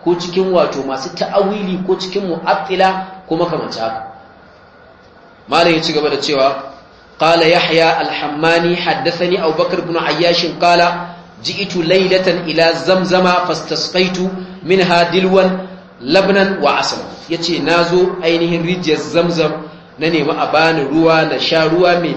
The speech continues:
daɗi, daɗi irin na nono, irin na zuma. Wato ya,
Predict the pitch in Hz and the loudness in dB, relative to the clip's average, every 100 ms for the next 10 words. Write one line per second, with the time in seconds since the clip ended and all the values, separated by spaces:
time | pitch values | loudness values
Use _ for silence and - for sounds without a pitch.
0 | 120 170 180 180 170 165 165 175 180 180 | 0 2 4 0 -6 -2 2 4 2 -2
1 | 180 185 156 160 165 180 175 135 190 170 | -4 -4 -2 -2 2 2 2 -2 -2 -4
2 | 160 139 147 120 - - - - - 123 | -4 -2 -4 -4 -8 -14 -20 -16 -10 -8
3 | 135 | -4